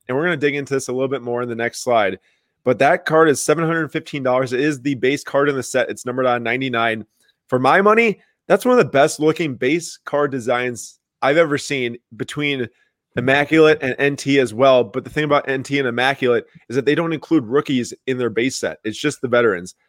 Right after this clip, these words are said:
So these have rookies too. They're glo-, they're foily on top, which is huge, and they have awesome photography that fills up a lot of the image, and I love 'em. Um, and then we're gonna check 'em out in the next slide too.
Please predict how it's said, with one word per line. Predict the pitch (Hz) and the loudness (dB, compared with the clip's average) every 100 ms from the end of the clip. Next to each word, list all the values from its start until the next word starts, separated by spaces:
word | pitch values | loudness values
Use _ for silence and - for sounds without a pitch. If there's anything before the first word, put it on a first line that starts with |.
| _ | _
So | - 131 | -4 0
these | 196 | 4
have | 214 156 | 2 4
rookies | 185 196 165 | 2 2 -4
too. | - 143 135 127 _ _ - | -2 0 0 -4 _ _ -2
They're | 131 | -2
glo-, | 107 127 143 143 | 0 4 4 4
they're | 143 | 2
foily | 131 156 160 180 180 185 | 2 4 6 6 6 6
on | 175 | 2
top, | 156 135 131 131 - | -2 0 0 -2 -6
which | 131 127 | -6 -4
is | 110 | -8
huge, | - 180 170 156 - _ _ | -10 -6 -2 -4 -6 _ _
and | - 131 | -4 2
they | |
have | 139 131 | 2 2
awesome | 127 135 135 | 2 2 0
photography | 117 139 127 127 - 131 | -8 0 2 2 0 2
that | 120 | 2
fills | - 127 | 0 -6
up | 98 | -2
a | |
lot | 120 120 | 2 2
of | 120 | 2
the | 98 | -2
image, | 110 107 90 - _ _ _ - | -4 -6 -10 -16 _ _ _ -6
and | 113 | 0
I | 123 | 2
love | 131 120 101 | 2 2 0
'em. | 90 90 _ _ | -6 -14 _ _
Um, | 107 101 98 - | -6 -6 -8 -6
and | 120 | -4
then | 120 | -2
we're | 123 | -2
gonna | 113 | -2
check | 143 127 | -2 -2
'em | 120 | 0
out | 123 | 0
in | |
the | 117 | 0
next | 113 123 - | -2 -4 0
slide | 120 101 | 0 0
too. | - 127 110 | 0 0 0